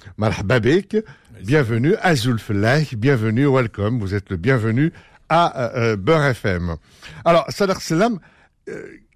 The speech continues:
Speaker 1: qu'appelle-t-on terre d'islam ? Est-ce que c'est une, c'est, c'est là où vit au minimum un musulman, ou c'est une terre, euh, il y a, il y a, il y a, il y a une polémique là-dessus. C'est quoi la terre d'islam ?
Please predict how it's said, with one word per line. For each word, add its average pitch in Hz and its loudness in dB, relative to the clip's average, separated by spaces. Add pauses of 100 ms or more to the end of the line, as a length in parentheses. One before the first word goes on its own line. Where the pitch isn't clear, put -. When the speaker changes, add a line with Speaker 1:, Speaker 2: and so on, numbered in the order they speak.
Speaker 1:
qu'appelle-t-on 233 -2
terre 165 0
d'islam ? 110 -2
Est-ce 156 -4
que 143 0 (340)
c'est - -6
une, 123 0 (180)
c'est, - -10
c'est - -2
là 151 2
où 117 -6
vit 120 -4
au 123 -4
minimum 151 2 (140)
un 185 2
musulman, 151 0 (500)
ou 214 2
c'est - 0
une 139 -4
terre, 262 0
euh, 120 0 (340)
il 156 -8
y 180 -2
a, 202 -2
il 170 -8
y 160 -2
a, - -2
il 165 -4
y 165 2
a, 170 0
il 165 -6
y 170 2
a 185 6
une 170 0
polémique 220 2
là-dessus. 123 -4 (380)
C'est - -8
quoi 269 2
la 143 2
terre 131 -2
d'islam ? 98 -6